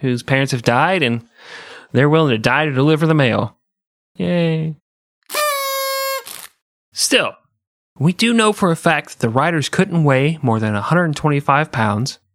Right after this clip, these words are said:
couldn't stop for anything, had to be willing to die to protect the mochila,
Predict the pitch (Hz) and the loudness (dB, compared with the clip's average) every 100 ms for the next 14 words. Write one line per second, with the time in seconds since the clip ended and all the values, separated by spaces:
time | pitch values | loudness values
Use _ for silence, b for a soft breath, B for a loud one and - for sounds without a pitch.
0 | _ _ _ _ - 156 156 - 147 143 | _ _ _ _ -2 -2 0 0 0 -2
1 | - 139 110 110 101 107 135 - _ _ | 0 0 0 0 -2 -2 -4 -10 _ _
2 | - 151 151 143 110 110 139 147 - 101 | -4 -2 0 0 0 2 2 0 -2 -8
3 | - - 143 139 107 101 - _ _ - | -2 0 2 0 0 -4 -12 _ _ -10
4 | 107 - 120 - 110 107 - 120 120 | -8 -2 -2 -2 -4 -4 -2 0 0